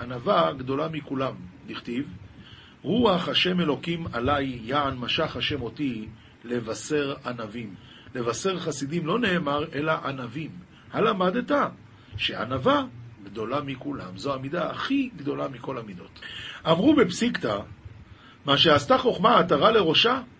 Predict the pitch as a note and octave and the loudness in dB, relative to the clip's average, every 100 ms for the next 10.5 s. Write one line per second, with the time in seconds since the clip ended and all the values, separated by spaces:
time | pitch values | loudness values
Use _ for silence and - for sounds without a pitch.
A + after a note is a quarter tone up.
0 | - - - - - _ C3 B2+ - - | -20 -20 -20 -20 -20 _ -4 -2 4 4
1 | F#3 F3+ A3 A#3 C#4+ A3+ A3 - - - | 6 4 4 6 4 4 -2 -12 -16 -6
2 | F3+ F3 G#3+ G#3 F#3 F3 D3+ C#3 C#3 - | 0 4 4 4 2 2 2 2 0 0
3 | - - - - - - C3 C3 A2+ G2+ | -10 -20 -20 -20 -20 -4 -4 -2 -4 -6
4 | C#3 - - - - - C3 C3+ G3 A3 | -8 -18 -20 -20 -16 -2 2 4 4 2
5 | - G3+ F#3 B3 A3 G3+ G3 - - D3+ | 0 0 4 6 8 6 2 -4 -6 -4
6 | G3+ F#3+ F#3+ - G3 F#3+ F3+ F#3 - - | 2 2 4 4 4 0 -6 -12 -12 -14
7 | - - - - A#2 B2 B2 E3+ F3 C#3+ | -16 -18 -14 -6 2 4 6 4 4 2
8 | A#2 - - - F#3 D4+ F4 B3 F#3+ F3 | 0 -10 -20 -6 6 6 8 6 6 2
9 | D#3+ C#3 C3 C3 D#3 F3 - - C#3+ D3 | 4 4 6 6 4 0 -16 -2 0 2
10 | C#3+ C3 A#2 G#2 | 0 0 0 0